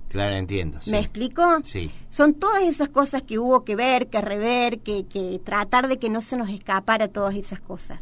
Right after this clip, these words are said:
Speaker 2: para tratar de aclararlo lo, de la mejor manera posible.
Speaker 1: La municipalidad le pagaba una pequeña comisión a la cooperativa.
Speaker 2: Un quince por ciento.
Speaker 1: Bueno, ese quince por ciento no lo paga más.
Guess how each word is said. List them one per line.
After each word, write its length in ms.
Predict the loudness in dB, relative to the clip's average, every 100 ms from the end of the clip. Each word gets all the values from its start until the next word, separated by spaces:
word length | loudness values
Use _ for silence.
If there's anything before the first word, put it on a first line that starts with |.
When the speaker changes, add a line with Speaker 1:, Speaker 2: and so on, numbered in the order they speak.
| -10
Speaker 2:
para 220 | -4 -2 2
tratar 400 | 2 4 4 6
de 80 |
aclararlo 720 | 4 2 4 4 6 6 6 2
lo, 160 | 2
de 160 | 0 -4
la 100 | -2
mejor 340 | -2 -2 -2
manera 340 | 0 0 0 0
posible. 580 | -2 -2 0 0 -2 -8 -16 -14 0
Speaker 1:
La 240 | 4 6
municipalidad 680 | 6 4 4 4 8 8 8
le 100 | 8
pagaba 300 | 8 8 6
una 180 | 6 2
pequeña 360 | 0 0 2 2
comisión 480 | 0 -2 0 2 2
a 80 | -2
la 80 |
cooperativa. 420 | -4 -4 4 4 4
Speaker 2:
Un 80 | 2
quince 140 | 4 2
por 140 | 0
ciento. 480 | -2 -2 -2 -6 -10 -10
Speaker 1:
Bueno, 340 | -2 0 0 -4
ese 280 | -2 0 0
quince 300 | 2 2 2
por 180 | 0 0
ciento 360 | 2 2 2 2
no 120 | 4
lo 160 | 2
paga 280 | 4 2 2
más. 340 | 0 -6 -8